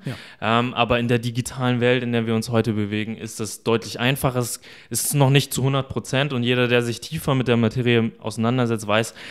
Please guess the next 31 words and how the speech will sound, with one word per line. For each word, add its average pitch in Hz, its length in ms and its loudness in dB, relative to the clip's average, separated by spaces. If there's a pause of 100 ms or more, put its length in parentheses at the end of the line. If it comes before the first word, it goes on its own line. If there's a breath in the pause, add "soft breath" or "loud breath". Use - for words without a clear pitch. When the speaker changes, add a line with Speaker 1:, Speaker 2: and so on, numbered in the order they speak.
(260 loud breath)
Speaker 2:
dass - 280 -2
auch 110 200 -2
Tracking, 113 580 2
äh, 107 320 -2 (100)
in, 120 180 -2
im 117 180 -4
digitalen 117 500 0
Zeitalter 107 480 -4
nicht, 104 320 -6
nicht, 98 260 -8
äh, - 440 -10
immer 113 200 0
akkurat 104 520 2
ist. 143 320 -4
Speaker 1:
Mhm. 117 180 -10 (220 loud breath)
Speaker 2:
Aber, 107 600 0
ähm, 104 360 -2
das - 180 -10
geht 120 320 2
aus 117 160 -4
meiner 113 300 6
Sicht 104 200 -2
deutlich 104 360 -4 (160)
besser 101 400 -8
und, 95 320 -10
Speaker 1:
Mhm. - 40 -18
Speaker 2:
äh, 98 40 -14 (420)
ja, 98 80 -12 (160)
das - 160 -6
machen 101 240 -6
wir. 92 160 -10